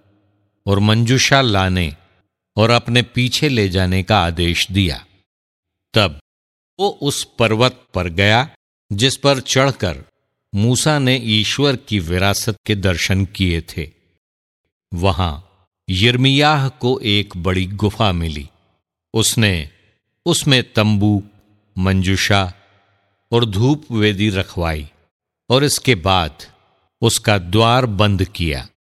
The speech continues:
बाद में उसके साथियों के कई व्यक्ति वहां गए जिससे वे उस मार्ग पर चिन्ह लगा दें,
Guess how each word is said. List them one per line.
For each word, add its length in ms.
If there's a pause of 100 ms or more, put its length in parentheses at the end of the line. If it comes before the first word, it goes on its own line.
(400)
बाद 420
में 260 (1040)
उसके 300
साथियों 640
के 200
कई 360
व्यक्ति 380
वहां 340
गए 380 (760)
जिससे 520
वे 460 (460)
उस 220
मार्ग 480
पर 220
चिन्ह 440
लगा 420
दें, 220